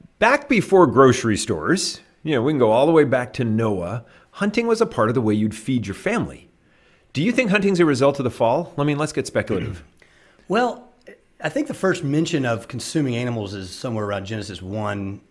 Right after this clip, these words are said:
Speaker 2: later in the chapter, twenty-five, twenty-six. So I can't remember. I think that's prior to the fall, the fall, which happened in Genesis three, right?
Speaker 1: Yeah,
Speaker 2: So
Speaker 1: dominion. It talks about dominion. And,
Speaker 2: And, and I think it says, "I gave you,"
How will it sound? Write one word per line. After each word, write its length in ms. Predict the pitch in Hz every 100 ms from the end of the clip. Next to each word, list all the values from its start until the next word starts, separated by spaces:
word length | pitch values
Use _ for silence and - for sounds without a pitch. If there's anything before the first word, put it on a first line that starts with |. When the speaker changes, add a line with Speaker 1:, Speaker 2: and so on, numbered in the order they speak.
| -
Speaker 2:
later 400 | 117 101 107 104
in 100 | 98
the 140 | 95
chapter, 400 | 90 101 95 92
twenty-five, 540 | 90 104 92 104 95 90
twenty-six. 580 | 98 90 - 95 - 107
So 120 | 113
I 80 | 113
can't 240 | - 180
remember. 500 | 107 104 110 104 95
I 360 | - _ _ -
think 120 | 123
that's 140 | 127
prior 380 | - - 113 127
to 60 | 127
the 60 |
fall, 420 | 120 - 139 - -
the 80 | 110
fall, 300 | - 170 101
which 160 | 95 -
happened 240 | 107 107
in 100 | 95
Genesis 320 | 104 104 92
three, 280 | - 156 110
right? 260 | 90 104 123
Speaker 1:
Yeah, 100 | 139
Speaker 2:
So 80 |
Speaker 1:
dominion. 640 | 123 143 151 185 147 95 92
It 140 | 127
talks 180 | 147 143
about 140 | 139 123
dominion. 540 | 135 131 139 123 90
And, 240 | 92 87
Speaker 2:
And, 120 | 156 -
and 80 | 185
I 40 |
think 140 | 196
it 60 | 170
says, 160 | 175 147
"I 80 |
gave 420 | 135 131 156 156 143
you," 160 | 160